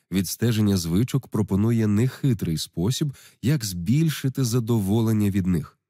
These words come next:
Кожне вимірювання приносить бодай дещицю доказів того, що ви рухаєтеся у правильному напрямі, і хвилинку негайного задоволення від гарно зробленої роботи.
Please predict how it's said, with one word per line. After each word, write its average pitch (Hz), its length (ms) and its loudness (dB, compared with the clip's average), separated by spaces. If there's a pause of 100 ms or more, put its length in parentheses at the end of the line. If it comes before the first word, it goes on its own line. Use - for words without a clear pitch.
(340)
Кожне 165 280 2
вимірювання 127 520 2
приносить 101 440 0
бодай 98 340 0
дещицю 107 680 -2
доказів 87 640 -2
того, 120 340 -2 (180)
що - 200 -8
ви 78 100 -2
рухаєтеся 98 520 -2
у 82 60 -2
правильному 90 520 -2
напрямі, 110 520 -4 (320)
і 82 100 -2
хвилинку 82 640 -2
негайного 80 500 -2
задоволення 87 640 -2 (240)
від 143 220 0
гарно 82 420 -2
зробленої 76 540 -4
роботи. 69 400 -8